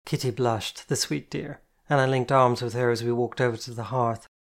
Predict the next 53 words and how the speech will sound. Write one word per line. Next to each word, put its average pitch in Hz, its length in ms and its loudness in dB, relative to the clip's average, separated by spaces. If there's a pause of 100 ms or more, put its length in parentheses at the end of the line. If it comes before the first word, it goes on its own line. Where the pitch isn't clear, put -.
(140)
our 147 120 8
name 127 200 6
for 117 140 -8
the 120 80 2
house 113 320 2
where 123 100 2
most 120 240 0
of 113 60 -14
the 123 80 -6
Queers-in-law 113 560 2
lived. 120 400 -4 (800)
"Caroline, 131 500 2
David, 123 280 -2
and 120 180 2
Lilith 117 380 0
are 151 100 -10
there," 143 340 -8 (360)
I 143 100 2
explained 123 380 -2
to - 60 -8
Kitty 120 340 -2
as 110 120 -4
we 123 100 2
walked. 120 400 2 (640)
"Jen 143 240 6
has 123 160 2
her 131 160 0
own 123 140 -2
place, 143 520 -8
like 123 180 0
I 120 140 2
do, 139 260 -8 (300)
and 139 140 -2
George, 143 600 0 (360)
well, 117 320 -2
he 113 140 -8
comes 120 280 -2
and 110 80 -6
goes." 123 380 -8 (720)
Jen 127 200 6
nodded 117 280 2
her 117 160 2
agreement, 117 480 0
and 127 80 -8
we 127 100 2
walked 123 320 2
up 123 160 -2
to 120 80 -12
the 123 60 -6
front 117 320 -2
door 120 300 0
and 120 140 -2
knocked. 123 380 0